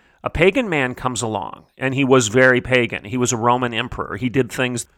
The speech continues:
that were very, very bad. Uh, th-, this is irrefutable. But God used that man to release the church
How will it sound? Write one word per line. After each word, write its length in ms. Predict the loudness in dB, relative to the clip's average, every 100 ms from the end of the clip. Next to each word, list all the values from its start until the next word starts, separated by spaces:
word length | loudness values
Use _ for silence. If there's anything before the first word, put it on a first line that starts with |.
| -4
that 220 | 2 2
were 140 | 2 0
very, 320 | 2 2 0
very 420 | 0 0 2 -2
bad. 560 | -4 -6 -6 -12 -16 _ _ _ _ _ _ _ _
Uh, 120 | -2 -2 _ _ _ _ -20
th-, 340 | -14 -2 -2
this 240 | 0 0 2
is 120 | 0
irrefutable. 680 | 0 -2 -2 -4 -4 -10 -16 _ _ _ _ _ _ _ _ _ 0
But 220 | 0 2
God 300 | 4 4 0
used 380 | -4 -4 -4 -4
that 260 | -4 -4
man 360 | -10 -14 -16 _ _ _ _ _ _ _ _ _ _ _ _ _ -2
to 80 | 2
release 540 | 4 6 4 4 2 -2
the 140 | -4
church 720 | -4 -2 -2 -4 -10 -10 -10